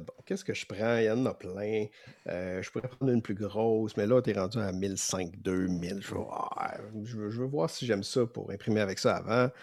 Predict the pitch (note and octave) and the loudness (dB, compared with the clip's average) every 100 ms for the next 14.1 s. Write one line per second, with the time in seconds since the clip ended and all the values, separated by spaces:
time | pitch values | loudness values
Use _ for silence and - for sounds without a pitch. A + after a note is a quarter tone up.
0 | - - - - E3 G3+ C3+ B2 - F2+ | -16 -16 -10 -2 2 2 4 2 2 -4
1 | F2+ A2 B2+ B2+ - - _ - G#2 G2 | 0 6 6 4 -6 -20 _ -2 0 0
2 | F#2+ F#2 - C3 C#3+ C3 - C#4+ - - | 0 -2 2 4 6 6 8 6 6 4
3 | B3+ C3 - D#3+ D3+ - A#2+ E3 E3+ - | 4 4 2 2 4 4 4 6 4 2
4 | C#3 D#3 E3+ F3 C#3+ G#2 G2 F#2 - - | 2 4 4 4 4 4 0 0 -2 -4
5 | - - D#3+ D3 A2 A2+ A2 B2+ A#2+ G#2 | -2 4 4 4 0 -2 2 2 2 -2
6 | - B2 B2+ - - C3 - - D#3+ - | -2 6 6 6 4 4 2 2 2 2
7 | C3+ C3+ A#2+ G2+ D3+ D3 A#2 G2 - - | 2 4 2 2 6 8 8 4 -4 -16
8 | - _ - C3+ G2+ F2+ G2+ G2+ G2 G2 | -20 _ 6 8 8 2 0 0 0 4
9 | C3 C#3+ - - C3 F#2 D#3+ F#3+ - F#2 | 6 6 2 4 4 6 4 4 2 -2
10 | A#2+ C3 A#2 - D3 A2+ F#2+ A#2+ B2 G#2+ | -2 0 -2 -4 -4 -4 0 0 0 0
11 | A#2 G2+ C3+ A2 F#2 - - - - - | -2 -2 -4 -4 -8 -10 -14 -18 -20 -18
12 | - - - _ _ _ _ - _ _ | -18 -20 -20 _ _ _ _ -20 _ _
13 | _ - - F3 A3 B3 - D3+ D3+ G#3 | _ -12 -6 8 8 8 6 6 6 4
14 | C4 | 2